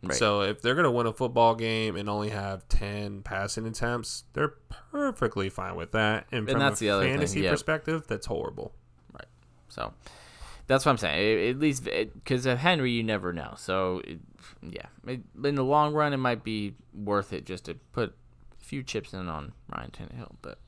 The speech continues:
Speaker 1: for this year, no more than a top twelve. I don't
Speaker 2: No.
Speaker 1: think. I don't think he kind of. I think top twelve would be his best performance
Speaker 2: So you don't think
Speaker 1: at
Speaker 2: top
Speaker 1: the end
Speaker 2: eight?
Speaker 1: of the year? No,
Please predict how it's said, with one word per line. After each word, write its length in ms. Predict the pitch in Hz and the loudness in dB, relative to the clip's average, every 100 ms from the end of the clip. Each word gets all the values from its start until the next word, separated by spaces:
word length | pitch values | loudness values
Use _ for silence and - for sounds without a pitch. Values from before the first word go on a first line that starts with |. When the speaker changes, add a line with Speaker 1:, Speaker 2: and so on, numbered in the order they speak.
| - - - - - - | -20 -20 -20 -20 -20 -20
Speaker 1:
for 140 | - 98 | -6 2
this 220 | 147 156 | 2 4
year, 360 | 160 165 147 - - - - | 4 4 2 -2 -14 -16 -14
no 140 | 98 113 | -2 0
more 220 | 113 104 | 2 2
than 120 | 98 | 0
a 20 | 90 | 0
top 260 | 104 78 | 0 -2
twelve. 300 | - 60 - - - | -4 -8 -8 -10 -6
I 120 | 76 | -2
don't 80 | 78 - | -2 -4
Speaker 2:
No. 60 | |
Speaker 1:
think. 120 | 58 - | -8 -8
I 60 | |
don't 100 | 90 104 | -6 -6
think 140 | 101 | -6
he 260 | - 90 87 - | -6 -8 -8 -14
kind 200 | - 87 | -10 -8
of. 100 | 82 - - - | -10 -12 -12 -10
I 60 | |
think 160 | 98 101 - | -10 -10 -12
top 220 | - - - | -12 -10 -10
twelve 180 | 107 98 | -8 -8
would 120 | 87 | -8
be 80 | 82 | -10
his 120 | 82 | -10
best 180 | - 71 | -10 -10
performance 360 | 69 - - 110 | -12 -14 -12 -6
Speaker 2:
So 60 | |
you 80 | 113 | -4
don't 140 | 110 110 | -4 -4
think 120 | 107 | -6
Speaker 1:
at 40 | |
Speaker 2:
top 140 | - 107 | -4 -4
Speaker 1:
the 60 | |
end 80 | 113 | -2
Speaker 2:
eight? 40 | 139 | -2
Speaker 1:
of 40 | |
the 60 | 65 | -4
year? 240 | 57 - - - - - - - | -8 -10 -16 -20 -20 -20 -20 -10
No, 720 | 113 139 160 160 160 156 147 | -6 -2 2 6 6 4 0